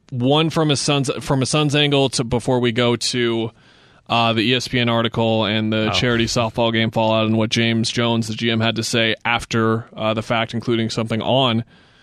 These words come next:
Speaker 1: the E S P N article. When I wrote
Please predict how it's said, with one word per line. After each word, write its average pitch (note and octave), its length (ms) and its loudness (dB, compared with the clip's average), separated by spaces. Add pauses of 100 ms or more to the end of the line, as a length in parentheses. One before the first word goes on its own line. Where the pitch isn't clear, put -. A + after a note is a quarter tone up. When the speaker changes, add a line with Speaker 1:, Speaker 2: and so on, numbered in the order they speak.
(280)
Speaker 1:
the C3 100 0
E A#2 140 2
S A2+ 120 0
P B2 120 0
N A2+ 120 2
article. A2+ 500 0 (1200)
When C3+ 220 2
I C3+ 600 4 (220)
wrote B2+ 420 2